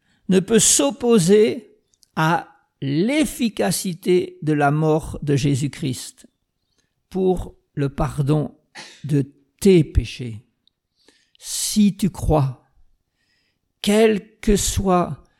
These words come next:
le mal qui t'enserre, qui t'entoure, qui t'a amené, qui a travaillé dans ta vie, quels que soient les péchés que tu as commis, quelle que soit la situation dans laquelle tu te trouves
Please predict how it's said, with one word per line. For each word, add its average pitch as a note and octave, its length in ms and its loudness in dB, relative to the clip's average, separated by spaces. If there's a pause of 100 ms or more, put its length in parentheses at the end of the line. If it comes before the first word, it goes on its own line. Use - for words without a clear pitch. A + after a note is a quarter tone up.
(260)
le D#3+ 200 0
mal F#3+ 640 0
qui E3 180 -6
t'enserre, F3 680 -2
qui - 160 -6
t'entoure, D#3 580 0
qui D3 180 -8
t'a - 280 -6
amené, D#3+ 460 0
qui D3+ 140 -4
a C#3+ 40 -2
travaillé C#3+ 540 -4
dans C#3 180 -2
ta C#3+ 200 -4
vie, D#3 220 -6 (220)
quels D3+ 160 -6
que D#3+ 120 -2
soient D#3+ 220 -2
les C#3+ 120 0
péchés - 540 -2
que C#3 100 -6
tu C3 240 -6
as B2+ 80 -2
commis, E3 400 0
quelle - 180 -8
que F#3 120 -8
soit - 220 -4
la C#3 80 -4
situation D3 680 -4
dans C#3+ 160 -4 (120)
laquelle C#3+ 440 -6 (440)
tu - 320 2
te G3 100 -4
trouves F3+ 580 0